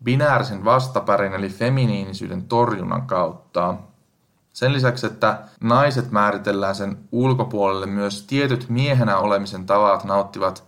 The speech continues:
vähemmän arvostusta kuin sitten nämä hegemoniset. Vähemmälle arvostukselle jäävät maskuliinisuudet nauttii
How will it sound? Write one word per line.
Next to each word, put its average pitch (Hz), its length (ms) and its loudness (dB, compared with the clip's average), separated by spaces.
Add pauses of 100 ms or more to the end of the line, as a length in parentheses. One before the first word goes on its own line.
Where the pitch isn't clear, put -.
vähemmän 107 460 2
arvostusta 90 680 -2
kuin 90 240 -10
sitten 85 520 -10 (120)
nämä 92 220 -6
hegemoniset. 92 880 -6 (720)
Vähemmälle 127 400 4
arvostukselle 110 680 2
jäävät 101 320 2
maskuliinisuudet 107 880 0
nauttii 104 760 -2